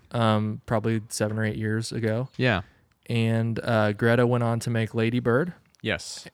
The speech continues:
Speaker 1: Uh, and The New Little Women.
Speaker 2: So she made a transition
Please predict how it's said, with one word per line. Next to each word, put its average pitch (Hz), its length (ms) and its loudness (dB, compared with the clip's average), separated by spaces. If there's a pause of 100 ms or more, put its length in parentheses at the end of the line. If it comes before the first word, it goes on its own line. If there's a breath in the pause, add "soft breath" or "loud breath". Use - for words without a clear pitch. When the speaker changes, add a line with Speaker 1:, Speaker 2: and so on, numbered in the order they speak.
(120)
Speaker 1:
Uh, 110 360 2
and 117 460 0
The 117 160 0
New 117 160 2
Little 117 200 2
Women. 117 380 2
Speaker 2:
So - 200 0
she - 120 2
made 127 140 8
a 117 60 4
transition 110 840 4